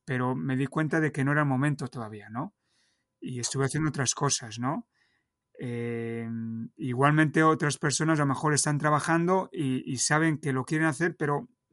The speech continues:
sienten que no es el momen-, que no ha llegado todavía el momento, ¿no?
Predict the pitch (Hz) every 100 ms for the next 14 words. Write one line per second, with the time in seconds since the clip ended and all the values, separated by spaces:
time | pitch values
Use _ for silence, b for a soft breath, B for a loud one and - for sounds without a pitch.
0 | - 143 135 - 165 180 170 165 180 202
1 | b b b b b b _ - 127 143
2 | - 156 147 156 156 139 143 156 156 151
3 | 147 135 135 127 151 180 139 123 151 247